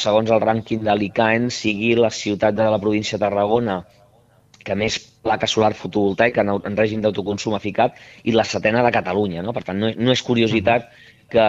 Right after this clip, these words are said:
Speaker 1: que ens situem en una, com una ciutat capdavantera en la transició energètica, i això és fruit també de l'esforç que s'està fent des de l'administració pública.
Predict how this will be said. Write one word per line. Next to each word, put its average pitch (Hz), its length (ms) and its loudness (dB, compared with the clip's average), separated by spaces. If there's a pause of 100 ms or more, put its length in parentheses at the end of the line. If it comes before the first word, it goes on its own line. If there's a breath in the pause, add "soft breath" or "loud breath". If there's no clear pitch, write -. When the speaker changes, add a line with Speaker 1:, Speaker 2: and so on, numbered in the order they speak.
(120)
Speaker 1:
que 113 140 4
ens 107 80 -4
situem 117 560 2
en 107 200 -2
una, 107 540 -2
com 107 220 0
una 113 120 0
ciutat 107 360 -2
capdavantera 104 720 2 (280 loud breath)
en 107 100 0
la 107 80 -2
transició 107 440 0
energètica, 113 720 2
i 113 120 2
això 104 160 2
és - 80 0
fruit 107 280 0
també 104 260 2
de 98 100 4
l'esforç 95 480 0
que - 80 -12
s'està 90 260 -10
fent 90 180 -8
des 90 120 -6
de 90 80 -4
l'administració 90 640 -8
pública. 82 400 -10